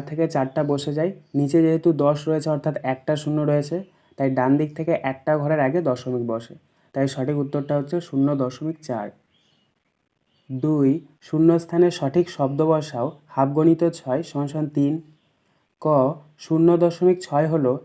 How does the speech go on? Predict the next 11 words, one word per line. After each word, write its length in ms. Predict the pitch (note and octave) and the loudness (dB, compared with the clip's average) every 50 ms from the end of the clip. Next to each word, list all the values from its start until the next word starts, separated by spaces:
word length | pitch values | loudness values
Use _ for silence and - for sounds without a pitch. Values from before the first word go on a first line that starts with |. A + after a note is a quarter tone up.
| - - C3+ | -6 -4 -4
একটি 180 | C#3 - - D#3+ C#3 C3 | -4 -2 -2 -2 0 2
ড্যাশ 200 | C3+ C3+ D3 D3 - C3 B2 | 2 0 0 0 -4 -8 -4
ভগ্নাংশ, 440 | C#3 D3 D#3 D3+ D3+ D3+ D3+ D3 - D3+ E3 - _ _ _ _ _ | -2 -2 -2 -2 -2 -4 -6 -8 -8 -12 -12 -14 _ _ _ _ _
এখানে 260 | _ _ - C3 C3+ C3+ C3+ | _ _ -4 -2 -2 -2 -2
শূন্যস্থানে 500 | D3+ D3 D3+ D#3 D#3 D3+ - D#3+ E3 D#3+ D#3+ E3 | -4 -2 -2 -2 -4 -4 -4 0 2 2 4 2
বসবে 300 | D#3+ D3 C#3 B2+ B2+ C3+ E3 - - _ _ _ _ _ _ _ _ - | 0 0 0 -2 -2 -2 -2 -4 -12 _ _ _ _ _ _ _ _ -4
দশমিক। 560 | C3+ C3+ C3+ C3+ - - E3 C#3+ B2+ A#2 A2 - - _ _ _ _ _ _ _ _ _ _ _ _ _ _ _ - | 0 2 2 0 0 -2 0 2 2 0 0 -2 -10 _ _ _ _ _ _ _ _ _ _ _ _ _ _ _ -20
খ, 60 | - - - E3 E3 D#3 C#3 C#3 - - - _ _ | -18 -8 -2 2 2 4 4 2 0 -6 -14 _ _
কোনো 220 | - D#3 D#3+ F3+ F#3 F3+ - | -2 2 2 2 2 2 -2
সংখ্যার 340 | - E3 E3 D#3+ - F3+ F3+ E3+ C#3 C3+ | -4 -2 -2 -2 0 0 0 0 0 0
গুণনীয়ক 480 | C#3+ D3+ E3 E3 E3+ D3 C3 B2+ C3+ | 0 2 4 4 4 4 4 2 0